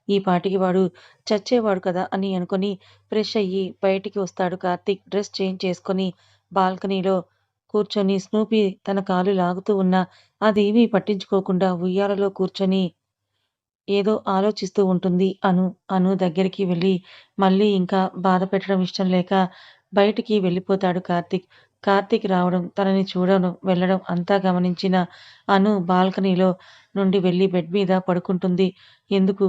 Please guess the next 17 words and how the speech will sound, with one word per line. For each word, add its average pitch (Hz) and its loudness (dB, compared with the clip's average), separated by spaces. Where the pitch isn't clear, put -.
ఈ - -4
కార్తీక్ 196 0
నన్ను 190 0
ఇష్టపడుతున్నావు, 185 -4
చాలా 196 0
ఇబ్బంది 220 -4
పడతావు" 185 -4
అనుకుంటుంటే 190 -4
మెసేజ్ 208 0
వస్తుంది 180 -2
తనకి. 190 -2
ఆ 196 2
సౌండ్ 190 -2
విని 185 0
ఉలిక్కిపడిన 190 0
అను 185 0
వెంటనే 208 0